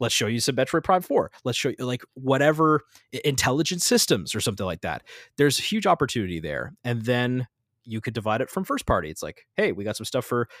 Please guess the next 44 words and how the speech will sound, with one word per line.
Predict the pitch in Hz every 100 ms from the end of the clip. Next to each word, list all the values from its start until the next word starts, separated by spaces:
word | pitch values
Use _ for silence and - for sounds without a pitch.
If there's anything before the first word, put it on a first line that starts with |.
| - _ _ 92
Zelda, | 98 123 127 127 127 123 120 _ _
Mario, | 110 117 120 120 120 120 117 117 _ _ _ _
and | - 98 98 98 - _
I'm | 98 101 92 90 _ -
somehow | - - 110 117 107
blanking | 113 107 117 120 113
on | 120
<laughs> |
other | - 214
first | - - 196 -
party | - 175 170 160
things | - 185 139
'cause | - 135
that's | 127 - - - -
all | 135 135
I |
have | 143
in | 135
my | 127
head | 151 220
right | 127
now. | 113 175 - - -
But, | 156
you | 208
know, | 220 90 - -
y-, | 214
you | 185 220
kinda | - 208 160
see | 147 123
my | 110
train | 101 107 90
of | -
thought, | 92 92
I'm | 92
sure, | 101 92
is | 90 - - - _
in, | 107 92 107 101
as | 104
to | 113
how | 104 98
they | 95
could | -
divide | 101 92 92 87
up, | 87